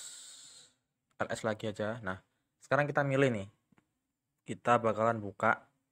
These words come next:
salah satu dari keempat file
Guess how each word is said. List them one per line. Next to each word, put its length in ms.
salah 180
satu 220
dari 420
keempat 540
file 460